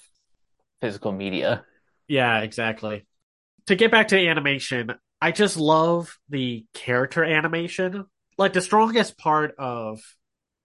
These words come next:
Speaker 2: like, really good animators is if you took the sound out, you could understand who the characters are by their expressions and movements. I think a good example of this is when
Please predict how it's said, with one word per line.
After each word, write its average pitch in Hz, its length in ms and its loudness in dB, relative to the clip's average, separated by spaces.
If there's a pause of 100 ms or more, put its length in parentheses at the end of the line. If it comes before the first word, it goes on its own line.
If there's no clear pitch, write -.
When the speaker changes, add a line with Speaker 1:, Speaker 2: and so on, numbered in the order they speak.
Speaker 2:
like, 151 280 2
really 156 320 2
good 135 520 -2
animators 151 880 -6 (200)
is 156 200 0
if 151 120 2
you 151 60 0
took 180 240 2
the 147 80 -6
sound 151 400 -4
out, 208 340 -2 (840)
you 180 160 4
could 170 320 -2
understand 147 960 -2 (880)
who 165 180 4
the 151 80 2
characters 139 540 0
are 143 480 -4 (840)
by 135 260 4
their 120 420 0
expressions 190 1040 -4 (140)
and 123 200 -4
movements. 123 840 -10
I 160 80 2
think 160 160 0
a 151 60 2
good 151 180 2
example 151 460 -2
of 151 80 -6
this 165 240 -4
is 135 180 -8
when 131 400 -4